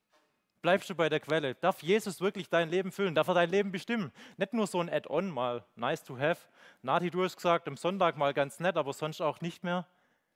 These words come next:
Nur so einen Schluck nehmen oder darf er deine Quelle sein, auch im Alltag? Und dann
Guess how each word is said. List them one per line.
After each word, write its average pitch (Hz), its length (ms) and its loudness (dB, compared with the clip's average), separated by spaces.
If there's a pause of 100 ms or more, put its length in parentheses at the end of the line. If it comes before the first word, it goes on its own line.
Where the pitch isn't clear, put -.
(520)
Nur 208 160 0
so 185 120 -2
einen 165 60 -2
Schluck - 300 -6
nehmen 233 320 2 (300)
oder 170 180 -4
darf 175 160 0
er 185 80 0
deine 170 240 2
Quelle 202 340 0
sein, 131 260 -4
auch 160 120 0
im 165 120 -4
Alltag? 143 520 -2 (580)
Und 170 180 0
dann 220 300 6